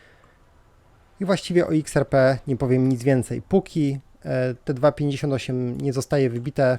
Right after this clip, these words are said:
nic strasznego się na X R P nie dzieje. Patrzę cały czas prowzrostowo, mimo tego, że jeśli patrzeć z oddali, X R P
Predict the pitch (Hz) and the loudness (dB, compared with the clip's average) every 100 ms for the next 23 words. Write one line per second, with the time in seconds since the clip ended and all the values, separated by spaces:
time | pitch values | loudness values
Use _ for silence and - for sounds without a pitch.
0 | - 143 147 - - 123 - 131 117 - | -2 -4 -6 -6 -4 -4 -2 -6 -6 -4
1 | 123 117 - 123 113 117 113 113 143 127 | -4 -4 -6 -10 -8 -6 -6 -2 -2 -2
2 | - 143 143 - 113 120 117 117 - 107 | 0 -2 -2 -8 -6 -2 -2 -4 -8 -10
3 | - - _ - 143 127 117 110 - 147 | -12 -20 _ -4 -2 0 -2 -6 -2 -2
4 | 120 120 110 131 170 165 160 139 143 113 | 0 -2 -4 -2 2 2 0 0 0 0
5 | 110 110 123 - - 151 147 - 117 107 | -2 -4 -6 -12 -6 -4 -4 -6 -10 -10
6 | 117 151 147 127 123 _ - 127 - 123 | -4 -2 0 -2 -8 _ -14 -8 -6 -6
7 | - 117 | -4 -4